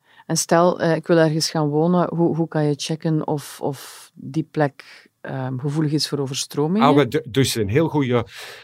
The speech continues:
Speaker 2: eh, site, een watertoets, waar je kan kijken of, of het daar mag. En de Vlaamse overheid is daar nu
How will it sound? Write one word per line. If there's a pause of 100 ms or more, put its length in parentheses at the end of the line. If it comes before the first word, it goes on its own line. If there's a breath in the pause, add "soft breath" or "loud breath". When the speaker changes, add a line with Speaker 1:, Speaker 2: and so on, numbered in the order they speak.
(220 loud breath)
Speaker 2:
eh,
site,
een
watertoets, (140 soft breath)
waar
je
kan
kijken
of,
of
het
daar
mag.
En
de
Vlaamse
overheid
is
daar
nu